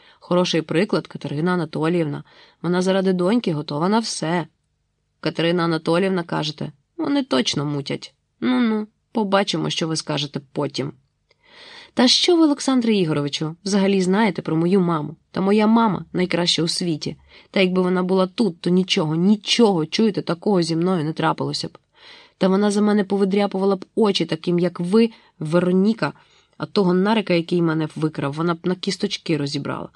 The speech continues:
Та вона б не дозволила нікому з мене знущатися.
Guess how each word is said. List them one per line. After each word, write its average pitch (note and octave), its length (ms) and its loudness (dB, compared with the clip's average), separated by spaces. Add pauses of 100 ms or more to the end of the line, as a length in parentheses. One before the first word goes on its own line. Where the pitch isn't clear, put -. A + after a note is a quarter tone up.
(1300)
Та G#3 100 0
вона G3+ 200 4
б G#3 40 0
не G#3+ 100 4
дозволила G#3 500 4
нікому G#3+ 480 4
з D#3+ 60 -2
мене D#3 200 0
знущатися. D3+ 720 -4